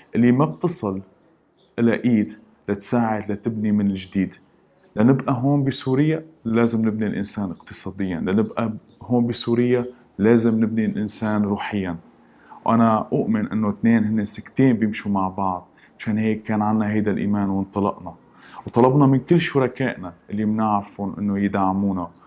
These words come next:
وبالأخص نحن منتشكر كاريتاس يلي ساهمت بمبلغ لنفتح هيدا المكان، يكون عنا مستقبل جديد مع المسيحيين الموجودين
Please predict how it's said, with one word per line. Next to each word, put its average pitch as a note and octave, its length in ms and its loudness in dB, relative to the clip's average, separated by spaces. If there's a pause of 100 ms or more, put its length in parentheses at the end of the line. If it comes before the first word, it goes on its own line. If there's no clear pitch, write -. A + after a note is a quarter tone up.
(280)
وبالأخص C3 680 0
نحن B2 200 0
منتشكر C3 580 0
كاريتاس G2+ 640 -4 (220)
يلي G#2+ 180 2
ساهمت A2+ 560 -2 (460)
بمبلغ G#2 480 0 (320)
لنفتح A2+ 540 -2
هيدا A#2 200 0
المكان، G#2 520 -4 (220)
يكون A2+ 320 -2
عنا G2+ 380 2
مستقبل F#2+ 680 -4 (280)
جديد G2+ 420 0
مع F#2 140 2
المسيحيين F#2+ 600 -4
الموجودين E2+ 720 -6